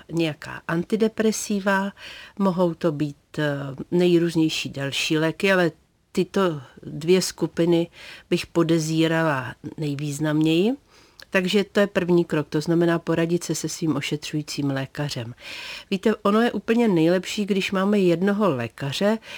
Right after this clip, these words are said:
nejlépe internistu nebo praktického lékaře, který tak skoukne tu hromadu léků, co lidi pozbírají, když oběhnou všechny odborníky a, eh, srovná je tak, aby jich nebylo mnoho a aby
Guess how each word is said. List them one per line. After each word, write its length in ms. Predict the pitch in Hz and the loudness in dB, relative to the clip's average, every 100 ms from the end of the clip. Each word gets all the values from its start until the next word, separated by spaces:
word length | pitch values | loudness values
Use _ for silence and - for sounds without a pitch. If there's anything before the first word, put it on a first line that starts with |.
| - - 185 | -18 -8 -2
nejlépe 460 | 190 202 220 180 - | 2 2 2 0 -4
internistu 1000 | 147 143 - 170 185 190 - - 220 233 - | -4 -4 -2 -2 0 -2 -4 0 2 2 0
nebo 260 | 190 165 147 | -2 -2 -4
praktického 840 | - 135 - 156 - - 190 196 | -6 -8 -4 -6 -4 -4 0 2
lékaře, 540 | 196 196 - 196 208 214 | 2 0 0 0 0 -2
který 280 | - 190 | -4 -4
tak 240 | 180 190 - | -4 -6 -6
skoukne 500 | - - 180 208 202 | -6 -4 -2 0 0
tu 140 | 185 | 0
hromadu 400 | 180 180 185 185 | 0 0 0 0
léků, 520 | 170 156 - 175 190 202 | 0 0 -2 -6 -4 -6
co 220 | - 180 | -4 -2
lidi 320 | - 175 175 | 0 -2 -2
pozbírají, 760 | 175 170 160 170 170 170 180 175 | -2 -4 0 2 2 2 2 0
když 240 | 165 - | -4 -4
oběhnou 480 | 175 165 170 190 180 | -4 0 0 2 0
všechny 420 | 170 - - 175 | 0 -6 -4 -2
odborníky 720 | - 143 143 143 147 151 220 240 - - - - - _ | -2 -4 -4 0 0 0 -2 -2 -8 -16 -14 -14 -16 _
a, 320 | 180 175 175 - | 2 2 2 -2
eh, 680 | 160 160 160 165 160 156 _ - - | -4 -2 -2 -2 -2 -6 _ -20 -10
srovná 760 | - - 190 190 180 190 185 180 | -6 0 4 4 4 2 4 4
je 260 | 180 180 185 | 4 2 0
tak, 180 | 175 - - | -4 -6 -6
aby 320 | 170 180 180 - - - - | 0 0 0 -4 -20 -20 -6
jich 220 | 180 165 | -4 -2
nebylo 380 | 202 175 175 151 | 0 2 2 2
mnoho 400 | 135 139 139 202 | 0 -2 0 0
a 140 | 170 - | 0 -2
aby 360 | 156 160 170 | -4 0 0